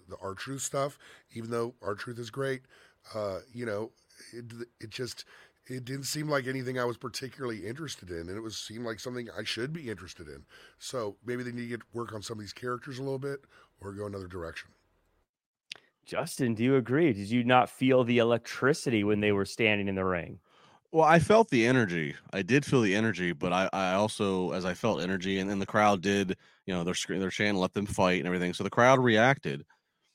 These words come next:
Speaker 3: but I, I was also distracted with confusion because th-,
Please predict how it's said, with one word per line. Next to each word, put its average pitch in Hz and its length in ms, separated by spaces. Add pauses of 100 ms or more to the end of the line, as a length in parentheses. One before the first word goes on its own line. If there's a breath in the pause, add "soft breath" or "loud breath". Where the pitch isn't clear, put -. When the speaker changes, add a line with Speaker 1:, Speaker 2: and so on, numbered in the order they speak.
(220)
Speaker 3:
but 113 360 (840)
I, 117 240
I - 20
was 110 160
also 123 280
distracted 110 560 (200)
with 101 160
confusion 82 560 (640 soft breath)
because 110 640 (760)
th-, 107 140